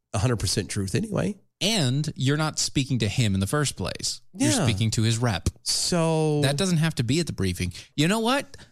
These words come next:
Speaker 2: They could actually just meet them outside again.
Speaker 1: You could do that,
Speaker 2: Wouldn't
Speaker 1: which
Speaker 2: that be nice if you just did it outside all the time?
Speaker 1: Uh, but, uh, and again, I come back to the whole thing. It's not gonna be accurate anyway. You know what I mean?
Speaker 2: Right.
Speaker 1: Either the,
Speaker 2: The
Speaker 1: either
Speaker 2: information's just gonna be bad.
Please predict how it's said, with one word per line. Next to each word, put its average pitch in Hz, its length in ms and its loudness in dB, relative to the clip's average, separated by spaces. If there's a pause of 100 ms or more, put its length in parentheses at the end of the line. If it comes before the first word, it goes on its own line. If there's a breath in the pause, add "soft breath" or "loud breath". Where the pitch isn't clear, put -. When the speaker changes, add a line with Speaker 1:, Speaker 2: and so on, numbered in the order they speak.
(160 loud breath)
Speaker 2:
They 117 280 0
could 233 160 0
actually 180 320 2
just 156 200 0
meet 143 180 2
them 151 140 -2
outside 156 560 0
again. 98 420 -4 (560)
Speaker 1:
You 147 120 2
could 143 100 0
do 123 120 2
that, 120 300 2
Speaker 2:
Wouldn't 131 100 2
Speaker 1:
which 302 160 2
Speaker 2:
that 311 160 2
be 240 120 2
nice 143 360 2
if 139 60 -2
you 165 80 0
just 160 180 0
did 139 140 0
it 143 140 -4
outside 113 580 -2
all 107 120 0
the 110 80 0
time? 101 500 -2 (220)
Speaker 1:
Uh, 87 60 -10 (300)
but, 165 180 0
uh, 135 200 -4 (340 loud breath)
and 190 100 2
again, 214 220 0
I 156 80 2
come 165 160 -2
back 160 160 0
to 156 60 0
the 147 40 2
whole 147 120 2
thing. 151 140 0
It's - 240 -2
not 165 180 0
gonna 147 120 0
be 135 160 0
accurate 120 400 0
anyway. 131 320 0 (1120)
You 139 80 0
know 180 60 2
what 190 60 2
I - 20 2
mean? 202 280 2
Speaker 2:
Right. 190 220 4
Speaker 1:
Either 208 260 2
the, 170 80 -2
Speaker 2:
The 185 100 4
Speaker 1:
either 240 120 2
Speaker 2:
information's 165 380 2
just 113 140 0
gonna 107 100 0
be 92 100 -2
bad. 82 340 -2